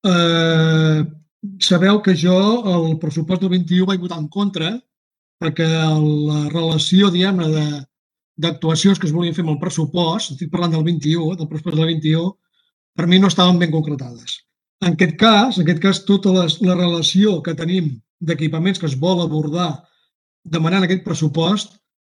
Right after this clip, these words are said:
estan en la línia nostra de les necessitats que necessita el poble.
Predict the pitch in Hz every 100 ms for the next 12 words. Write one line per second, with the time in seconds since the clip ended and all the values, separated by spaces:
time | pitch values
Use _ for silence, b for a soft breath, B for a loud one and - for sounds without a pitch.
0 | _ 175 - 175 175 185 180 170 170 185
1 | 202 214 226 - 175 165 160 180 180 196
2 | 190 214 165 170 202 214 170 160 160 165
3 | 160 151 175 180 - 160 165 160 147 151
4 | 139 131 127